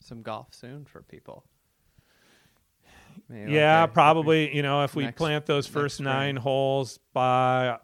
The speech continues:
Speaker 2: the middle of August next year, not next spring, but by next summer or fall, they'll be doing preview play on those
Speaker 1: Mm-hmm.
Speaker 2: holes. I wouldn't think that they would be doing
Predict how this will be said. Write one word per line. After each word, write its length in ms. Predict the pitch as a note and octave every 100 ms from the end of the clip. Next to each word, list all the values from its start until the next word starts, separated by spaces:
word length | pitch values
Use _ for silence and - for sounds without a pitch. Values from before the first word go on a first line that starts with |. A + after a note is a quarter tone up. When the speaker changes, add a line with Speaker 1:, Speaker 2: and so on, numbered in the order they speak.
| _
Speaker 2:
the 120 | B2+
middle 280 | B2 B2 B2+
of 120 | B2 A#2
August 480 | A#2 A#2+ B2+ B2 C3
next 380 | B2+ B2+ -
year, 520 | B2+ C3 C3 C3+ C3+ - _ -
not 220 | B2+ A2+
next 220 | A#2 -
spring, 500 | - A2+ A#2 G2+ F#2+
but 220 | G2+ E2+ _ - -
by 240 | G2 G2
next 580 | G2+ G2+ F#2+ - - -
summer 320 | A2 A2+ G#2
or 40 | G2
fall, 420 | - G2 G2 G2+
they'll 180 | F#2+ G2
be 140 | F#2
doing 300 | F2+ F#2+ F#2
preview 520 | F2 F#2+ F#2 F#2+ G2 F#2
play 240 | A2 G#2
on 120 | G2+
those 200 | F2 F2
Speaker 1:
Mm-hmm. 80 | B2+
Speaker 2:
holes. 320 | G#2 A2 G#2+ - _ _ _ _ _
I 60 | -
wouldn't 380 | A#2 A2+ G#2+ F#2
think 400 | B2 A#2 A#2 -
that 340 | A#2+ G#2+ G2+
they 140 | G#2 G#2
would 180 | G2+ G2+
be 160 | G#2
doing 840 | G2 G#2 G#2 G#2 G2 G2 F#2+ F2